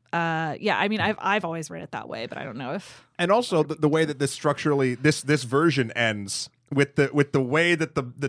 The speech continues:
Speaker 2: the book being published by Jo in the thing is Little Women, like, and the text of, like, going back and forth with the publisher being like, "Well, she has to get married." And she's like, "Ah, no, he doesn't." And, like, back forth, back forth. Then she's like, "Fine."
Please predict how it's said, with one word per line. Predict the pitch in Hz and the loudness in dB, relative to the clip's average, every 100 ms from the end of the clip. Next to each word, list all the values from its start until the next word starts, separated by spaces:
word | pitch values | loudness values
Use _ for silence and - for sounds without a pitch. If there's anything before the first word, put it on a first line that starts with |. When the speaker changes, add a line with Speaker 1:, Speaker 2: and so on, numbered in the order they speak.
| - | -4
Speaker 2:
the | 135 | -6
book | 117 147 156 151 | 0 2 2 2
being | 139 143 123 | -2 -2 0
published | - 147 139 - 120 | -2 2 2 0 -2
by | 127 131 | 0 0
Jo | 120 143 131 123 | 0 2 2 0
in | 117 | -6
the | |
thing | - 131 123 | -2 0 2
is | 123 117 | 0 -2
Little | 123 120 | 0 0
Women, | 123 123 127 | 0 0 -2
like, | 120 120 - - 143 | -2 -2 -8 -4 0
and | 139 | 0
the | 127 | -2
text | 139 147 - | -2 -2 -2
of, | 151 131 | -4 0
like, | 123 123 | 0 2
going | 147 139 127 | 2 2 2
back | 135 135 | 0 0
and | 123 | -4
forth | - 139 131 | 0 0 0
with | 127 127 | -4 -4
the | 123 | -6
publisher | - 131 139 135 151 | -2 0 0 0 -2
being | 131 135 127 | 0 -2 0
like, | 123 117 | 0 0
"Well, | 127 | 0
she | 117 131 | 0 2
has | 160 170 | 4 4
to | 147 | 2
get | 143 127 | -4 2
married." | 135 123 | 2 2
And | 110 | 0
she's | 123 | -4
like, | 139 | 0
"Ah, | 175 170 | 2 2
no, | 160 | 2
he | 151 | 2
doesn't." | 151 131 - - - | 0 -2 -8 -20 -4
And, | 147 147 | -2 0
like, | 143 | 0
back | 156 156 - | 2 0 2
forth, | 160 147 | 0 2
back | 147 147 | 0 2
forth. | 156 160 - - | 2 2 -2 -2
Then | 156 | 0
she's | 151 147 | 2 4
like, | 131 - _ _ | 2 0 _ _
"Fine." | 180 175 127 | 2 4 2